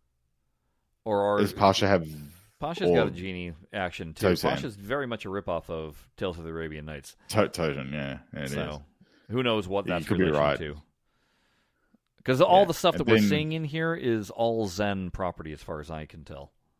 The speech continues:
Speaker 2: Yeah, what's in the fridge, Chris? <laughs>
Speaker 1: What's in the
Speaker 2: Like,
Speaker 1: fridge?
Speaker 2: uh, what's in the fridge? I don't
Speaker 1: Over
Speaker 2: know.
Speaker 1: there? I don't know.
Speaker 2: Yeah.
Speaker 1: Huh.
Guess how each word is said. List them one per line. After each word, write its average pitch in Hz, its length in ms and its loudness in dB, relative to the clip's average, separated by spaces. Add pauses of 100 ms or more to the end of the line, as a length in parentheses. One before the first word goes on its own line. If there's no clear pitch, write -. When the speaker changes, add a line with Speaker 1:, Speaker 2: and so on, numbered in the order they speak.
(1000)
Speaker 2:
Yeah, 85 120 -8
what's 123 300 2
in 107 60 2
the 78 80 2
fridge, - 580 -4
Chris? - 360 -4 (260)
<laughs> - 320 -8
Speaker 1:
What's - 180 0
in - 80 -4
the 220 60 8
Speaker 2:
Like, 185 180 4
Speaker 1:
fridge? 104 340 -4 (600)
Speaker 2:
uh, 113 120 0
what's 135 260 0
in 90 60 -4
the 71 60 -4
fridge? 104 520 0
I 87 120 0
don't 92 60 2
Speaker 1:
Over 73 100 -2
Speaker 2:
know. 85 180 0
Speaker 1:
there? 151 180 -4
I 117 160 -6
don't 127 140 -6
know. 127 420 -6
Speaker 2:
Yeah. 104 260 2
Speaker 1:
Huh. 92 180 -8